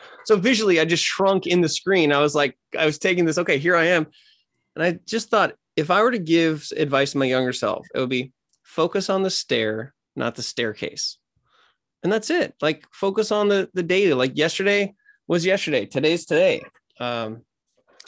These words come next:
and I think that's empowering. It's, it's the advice that nobody wants to hear <laughs>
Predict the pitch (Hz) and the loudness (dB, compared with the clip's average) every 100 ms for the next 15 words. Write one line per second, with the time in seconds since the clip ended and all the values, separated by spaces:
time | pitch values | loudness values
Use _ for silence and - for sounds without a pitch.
0 | - 151 160 240 294 277 262 180 196 233 | -2 -2 0 0 0 0 -2 0 2 2
1 | 127 120 131 - - 175 - 196 196 160 | 2 -2 -4 -10 -2 -2 0 2 2 2
2 | 170 226 - 175 170 202 202 185 175 185 | 2 2 0 -2 2 2 2 2 2 0
3 | - 165 185 208 277 _ - - _ - | -2 0 2 2 0 _ -20 -20 _ -12
4 | - | -8